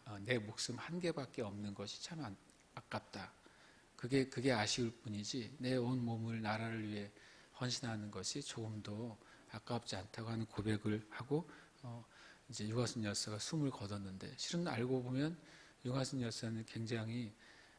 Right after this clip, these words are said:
신앙이 돈독한 감리교, 감리교 청소년이었어요. 그래서 감리교의 신앙인 중에 아주 유명한 분이 유관순 열사이신 거죠. 그리고 십 대 나이에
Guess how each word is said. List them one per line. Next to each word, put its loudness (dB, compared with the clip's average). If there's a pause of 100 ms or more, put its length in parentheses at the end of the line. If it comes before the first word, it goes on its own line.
(120)
신앙이 4
돈독한 -2
감리교, 2 (400)
감리교 0
청소년이었어요. 0 (1700)
그래서 -4
감리교의 8
신앙인 6
중에 6
아주 2
유명한 2 (460)
분이 2
유관순 0
열사이신 -6
거죠. -8 (520)
그리고 4
십 2
대 8
나이에 0